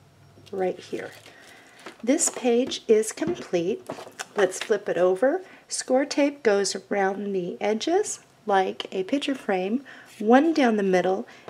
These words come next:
and two shorter ones on either side, and we will mount this in our book together.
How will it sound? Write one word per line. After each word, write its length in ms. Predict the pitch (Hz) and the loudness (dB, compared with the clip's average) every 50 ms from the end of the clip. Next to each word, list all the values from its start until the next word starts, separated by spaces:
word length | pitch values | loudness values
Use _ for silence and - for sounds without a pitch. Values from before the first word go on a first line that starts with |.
| - - | -2 4
and 200 | 262 269 285 277 | 4 4 4 4
two 200 | - - 277 247 | 2 0 0 0
shorter 400 | - - - 233 220 220 220 220 | 0 4 6 6 8 8 8 6
ones 440 | 202 202 202 196 196 202 202 - - - - _ | 6 4 2 0 0 0 -2 -2 -4 -6 -2 _
on 280 | - 190 180 180 175 185 | 4 4 4 4 0 0
either 260 | 202 208 196 247 294 | 0 2 4 4 2
side, 560 | 277 - - - 185 175 180 185 202 233 - - - - - - - - - 247 - | 2 0 0 0 2 2 2 0 -2 -2 -4 -8 -16 -18 -16 -14 -14 -12 -12 2 6
and 200 | 240 254 247 247 | 8 8 8 8
we 100 | 294 330 | 6 4
will 260 | 370 359 294 285 294 | 4 6 6 6 6
mount 380 | 294 277 254 233 240 254 - - | 6 4 4 4 2 0 4 8
this 240 | 277 269 277 - - | 8 8 8 6 2
in 140 | 254 233 233 | 0 2 4
our 120 | 240 254 | 4 4
book 440 | 247 - 220 220 226 - - - - - - - | 4 4 2 2 2 0 -6 -14 -16 -18 -16 -4
together. 540 | - 269 - - 233 202 185 - - - | -4 -2 0 0 0 0 0 0 -2 -6